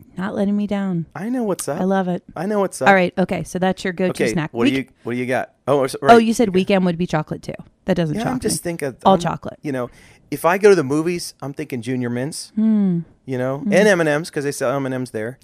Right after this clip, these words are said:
Speaker 1: Right.
Speaker 2: I'm not really a, like, a, eh, let's eat popcorn kinda thing 'cause it gets stuck in my teeth. It's a
Speaker 1: I
Speaker 2: thing.
Speaker 1: know. Yes.
Speaker 2: It's a thing. But anyway, um, all right, Jules,
Speaker 1: All
Speaker 2: what do you
Speaker 1: right.
Speaker 2: got?
Speaker 1: So we're at the Victory Couch.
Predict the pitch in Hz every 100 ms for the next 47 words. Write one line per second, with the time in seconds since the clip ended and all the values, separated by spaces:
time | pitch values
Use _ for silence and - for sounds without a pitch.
0 | _ 202 175 196 - 139 185 - 180 175
1 | 165 156 131 127 113 - 113 147 - 139
2 | - 127 - 143 139 147 139 139 135 135
3 | 135 156 - 165 131 117 - 107 107 110
4 | 190 185 185 185 160 143 156 156 - 175
5 | 143 123 117 104 98 143 147 131 123 117
6 | 120 117 117 113 _ 127 123 - _ _
7 | _ _ _ - 110 127 - - - 185
8 | 175 131 104 - - 170 180 185 170 175
9 | 190 190 - 180 180 170 180 - -